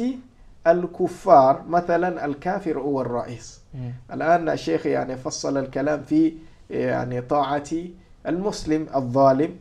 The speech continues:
Speaker 2: مم.
Speaker 1: الغشوم.
Speaker 2: مم.
Speaker 1: أما الآن كأنهم يقولون، لأن الله قال: "إن أطعتموهم
Speaker 2: مم.
Speaker 1: طاعتهم تؤدي إلى الشرك"، فهل هذا صحيح؟
Speaker 2: مم.
Speaker 1: فهذا غير صحيح.
Speaker 2: مم.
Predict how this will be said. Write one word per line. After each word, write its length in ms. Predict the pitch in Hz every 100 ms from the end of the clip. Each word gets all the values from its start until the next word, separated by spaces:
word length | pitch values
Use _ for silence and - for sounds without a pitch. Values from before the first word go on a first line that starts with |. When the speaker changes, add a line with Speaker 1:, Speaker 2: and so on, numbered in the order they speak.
| 139
Speaker 2:
مم. 80 |
Speaker 1:
الغشوم. 680 | 127 127 127 - 151 127 - - -
Speaker 2:
مم. 180 | 127 123
Speaker 1:
أما 300 | 240 254 240
الآن 480 | 202 175 165 143 143
كأنهم 640 | 160 180 208 214 202 226
يقولون، 640 | 226 185 - 190 196 208 180 180 185 151
لأن 340 | 151 175 180
الله 280 | 160 175 147
قال: 240 | 180 185
"إن 220 | 160 160 156
أطعتموهم 1000 | 156 156 185 165 - 190 233 226 214 254 - -
Speaker 2:
مم. 60 | 135 123 -
Speaker 1:
طاعتهم 760 | 180 196 196 240 240 226 233 233
تؤدي 560 | 185 156 160 151 202
إلى 120 | 247 262
الشرك"، 340 | - 269 254 -
فهل 220 | 180 202
هذا 280 | 214 220 220
صحيح؟ 420 | 208 208 226 220 - - 139
Speaker 2:
مم. 120 | 127 -
Speaker 1:
فهذا 400 | 143 180 202 180
غير 280 | 120 139 131
صحيح. 340 | 127 117 120 113 - - 135
Speaker 2:
مم. 220 | 120